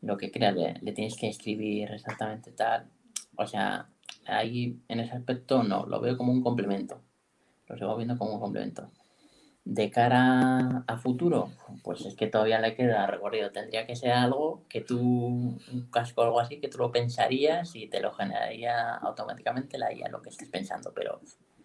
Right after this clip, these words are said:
hasta, hasta que no haga eso, anda que no pueden pasar años, ¿sabes? O sea, eso ya es, ya es a futuro. De todas maneras, el tema de la I A es algo que esto mucha gente no se acuerda,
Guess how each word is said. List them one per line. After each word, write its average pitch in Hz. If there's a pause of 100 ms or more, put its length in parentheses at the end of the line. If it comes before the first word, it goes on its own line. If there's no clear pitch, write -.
(280)
hasta, - (100)
hasta 95
que 92
no 110
haga 110
eso, 117
anda 117
que 113
no -
pueden 101
pasar 107
años, -
¿sabes? -
O -
sea, - (400)
eso 107
ya 107
es, 101 (100)
ya 110
es 107
a 101
futuro. 101 (340)
De 101
todas 120
maneras, 156
el 131
tema 139
de 123
la 120
I 135
A 120
es 120
algo 131 (380)
que 101
esto 127
mucha 127
gente 117
no 117
se 101
acuerda, 127